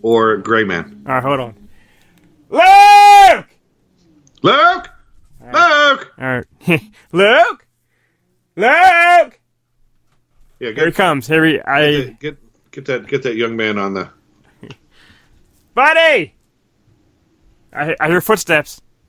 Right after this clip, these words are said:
Speaker 1: The pitter patter of
Speaker 2: Of a beast. Buddy!
Speaker 1: chil-
Speaker 2: Come, come down here for just a second, and I'm, I'm recording. So don't say anything rude, all right?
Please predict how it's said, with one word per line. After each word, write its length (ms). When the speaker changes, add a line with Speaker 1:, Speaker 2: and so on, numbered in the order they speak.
Speaker 1:
The 140
pitter 260
patter 420
of 180
Speaker 2:
Of 120
a 60
beast. 460
Buddy! 340
Speaker 1:
chil- 280
Speaker 2:
Come, 300
come 240
down 220
here 100
for 80
just 160
a 60
second, 440
and 300
I'm, 180
I'm 160
recording. 560
So 120
don't 200
say 160
anything 320
rude, 340
all 60
right? 340